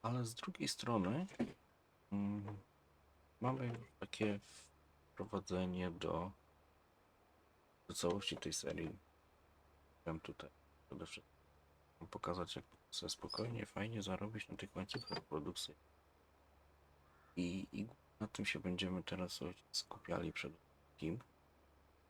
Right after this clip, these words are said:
E, tutaj, jak widzicie, już jest spuszczony owiec. On jest w ostatniej fazie wzrostu, więc ja go nie będę kosił. W-, owsa nie będę sprzedawał, dlatego że on nam posłuży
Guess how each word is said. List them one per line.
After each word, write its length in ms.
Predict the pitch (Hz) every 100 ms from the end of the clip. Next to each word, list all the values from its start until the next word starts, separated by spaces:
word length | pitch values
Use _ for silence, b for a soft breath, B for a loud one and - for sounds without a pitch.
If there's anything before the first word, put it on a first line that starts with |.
| - - - - - - - - - - - - - 80
E, 200 | 82 82
tutaj, 360 | - - 73
jak 100 | 90
widzicie, 300 | 95 82 - 80
już 200 | 78 87
jest 200 | - -
spuszczony 840 | - - - - - - 92 82
owiec. 560 | - 107 107 87 - -
On 160 | 90 95
jest 200 | 90 90
w 80 | 90
ostatniej 420 | - 110 101 98
fazie 340 | - 95 -
wzrostu, 560 | 92 101 104 - - 85
więc 440 | 87 - - 98
ja 160 | 87 90
go 180 | 92 87
nie 160 | 85 - - - - - -
będę 300 | 87 82 82
kosił. 560 | - - - - 82 90 - - - - - - - - - 85
W-, 220 | 92 92 -
owsa 260 | - - 165
nie 160 | 151 131
będę 320 | 135 87 87
sprzedawał, 640 | - 82 82 90 110 90
dlatego 560 | 87 85 - 101 113 104
że 480 | - - 98 104 101 - - - - - - - - - - -
on 120 | 127
nam 140 | 120 113
posłuży 420 | 113 - 123